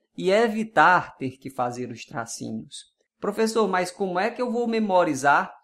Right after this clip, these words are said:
todos esses resultados?" Ah, ótima pergunta!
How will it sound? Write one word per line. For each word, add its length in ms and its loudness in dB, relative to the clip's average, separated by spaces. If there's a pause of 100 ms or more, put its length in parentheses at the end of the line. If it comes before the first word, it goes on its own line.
(240)
todos 600 2
esses 380 -2
resultados?" 960 0 (220)
Ah, 460 -2
ótima 600 0
pergunta! 580 -10